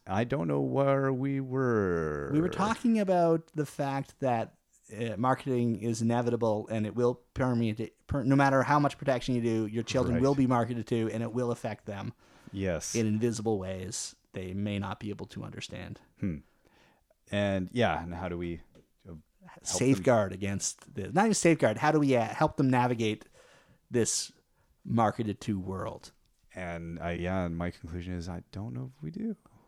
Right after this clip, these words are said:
Speaker 2: Yeah, I think the only thing you can do is just talk to them.
Speaker 1: Yeah.
Speaker 2: You know, uh, from a young age, let them know that they are being marketed to.
Speaker 1: That they
Speaker 2: and
Speaker 1: are
Speaker 2: that
Speaker 1: making choices.
Speaker 2: Yes, and that thing looks
Speaker 1: Constantly.
Speaker 2: awesome in the commercial
Speaker 1: Yeah.
Speaker 2: because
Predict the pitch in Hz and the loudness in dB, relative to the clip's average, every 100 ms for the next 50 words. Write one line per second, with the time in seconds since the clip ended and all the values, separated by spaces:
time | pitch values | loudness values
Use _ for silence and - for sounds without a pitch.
0 | _ _ _ 160 180 170 156 - 254 277 | _ _ _ -2 0 0 -2 0 0 0
1 | - 233 220 214 220 214 196 185 160 156 | -2 0 2 4 4 4 4 2 0 0
2 | 151 139 127 110 110 107 - 160 - - | 2 4 4 2 0 -2 -4 -4 -4 -8
3 | - - - 123 127 - 104 92 90 - | -20 -14 -8 -6 -8 -10 -8 -8 -10 -18
4 | _ _ _ - 104 104 - 117 95 - | _ _ _ -12 -10 -8 -2 -2 -2 -6
5 | - 120 156 156 165 170 165 156 123 127 | -6 -2 2 4 6 6 6 4 2 2
6 | 143 160 143 143 135 127 139 127 127 135 | 2 4 4 4 4 2 2 0 -2 -2
7 | 156 151 131 117 110 104 110 98 104 95 | 0 2 2 4 2 0 -4 -4 -2 0
8 | 101 104 98 95 92 92 92 87 92 90 | 2 2 2 2 0 -2 -4 -2 0 0
9 | - 76 - - - 151 98 - 156 151 | -2 -10 -12 -14 -2 -2 0 2 4 4
10 | - 180 175 160 101 107 151 160 - 139 | 4 4 6 4 4 4 4 4 2 2
11 | 131 131 _ 135 127 - 135 123 131 107 | 0 -2 _ 0 2 2 0 0 2 0
12 | 101 - - 95 90 78 - - 143 127 | -2 -10 -6 -2 0 -2 -10 -4 -2 0
13 | - 139 127 113 | 2 4 4 0